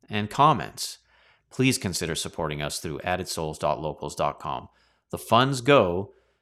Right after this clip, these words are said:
to the Maye family and the Added Souls ministry. And it is indeed governed to s-, proclaim the good news of Jesus Christ wherever we may roam.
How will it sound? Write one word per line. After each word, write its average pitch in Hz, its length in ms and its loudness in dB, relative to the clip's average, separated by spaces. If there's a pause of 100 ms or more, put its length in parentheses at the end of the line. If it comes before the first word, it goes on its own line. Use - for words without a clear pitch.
(220)
to 101 320 2
the 95 80 0
Maye 92 400 4
family 78 600 -2 (120)
and 85 120 -8
the 85 100 -2
Added 87 220 2
Souls 82 280 -4
ministry. - 540 -4 (880)
And 95 500 -2
it 101 160 2
is 98 220 4
indeed 98 640 0 (400)
governed 90 640 2 (180)
to 101 120 -4
s-, - 300 -10 (100)
proclaim 110 460 0
the 92 80 -4
good 95 240 0
news 78 340 -6
of 85 80 -6
Jesus 87 400 -6
Christ 69 480 -4 (480)
wherever 95 480 4
we 87 140 -2
may 76 180 -2
roam. 64 360 -6